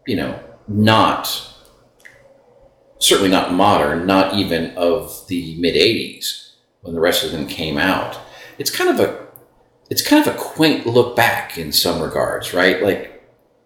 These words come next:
how I feel when I watch A Christmas Story. You know, it's like this little snapshot into, you know, middle America. That, that's how I feel with those. I, I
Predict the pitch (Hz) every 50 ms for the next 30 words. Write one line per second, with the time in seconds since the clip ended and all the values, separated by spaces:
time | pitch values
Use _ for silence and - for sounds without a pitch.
0 | _ _ - - - - - - - - 107 110 - 151 156 143 123 - - -
1 | 127 123 120 113 110 110 104 104 101 95 92 95 95 92 90 - - - - -
2 | 107 - - 170 160 - - - - - - - - - - - - - - -
3 | - _ _ _ _ - - - - - - 110 113 107 98 95 - 120 104 -
4 | 90 - - 147 131 101 - - - 131 139 139 - - - - 82 69 69 -
5 | 82 85 82 - - 92 87 85 85 82 82 80 - 92 87 78 71 69 69 80
6 | 90 95 85 80 80 82 82 82 85 - - 64 64 64 64 65 76 98 - -
7 | - - - - 95 78 - - - 101 92 85 71 65 - - - - - -
8 | - - - - - - - - - - 98 - - 143 - - -